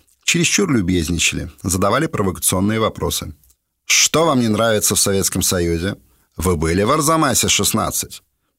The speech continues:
Почему вы выбрали для эмиграции именно Америку? Вы голодаете?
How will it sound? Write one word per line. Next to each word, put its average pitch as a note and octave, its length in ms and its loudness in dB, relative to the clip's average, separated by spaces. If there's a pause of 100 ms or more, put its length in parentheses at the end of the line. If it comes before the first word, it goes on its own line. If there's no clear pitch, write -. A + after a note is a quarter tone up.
Почему A3 540 2
вы C#3 180 4
выбрали G#2 460 0
для G#2 180 0
эмиграции G#2+ 600 0
именно F#2+ 280 0
Америку? D#2+ 500 -4 (420)
Вы G2 240 0
голодаете? F#2+ 960 0